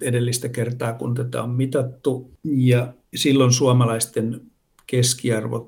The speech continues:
on kahdeksan paikkeilla tämmöisellä mittarilla, joka lähtee nollasta ja jatkuu kymppiin. Kun taas sitten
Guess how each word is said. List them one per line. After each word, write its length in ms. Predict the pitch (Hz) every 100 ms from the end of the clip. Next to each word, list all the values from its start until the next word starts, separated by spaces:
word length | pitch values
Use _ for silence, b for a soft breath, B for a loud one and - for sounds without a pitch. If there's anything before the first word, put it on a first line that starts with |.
| -
on 160 | 110
kahdeksan 680 | 127 117 117 113 - 110 113
paikkeilla 680 | 113 113 123 - - 120 123
tämmöisellä 600 | 123 113 123 - 113 120 294 -
mittarilla, 640 | 117 - - 110 110 120 123 -
joka 240 | 110 120
lähtee 400 | 110 - - 147
nollasta 600 | 117 120 113 113 - -
ja 200 | 117 - - _ _ _
jatkuu 500 | - 110 - - 113
kymppiin. 800 | 117 120 110 107 - - - 127 - _
Kun 200 | 135 127
taas 240 | 123 120 -
sitten 420 | 131 - 127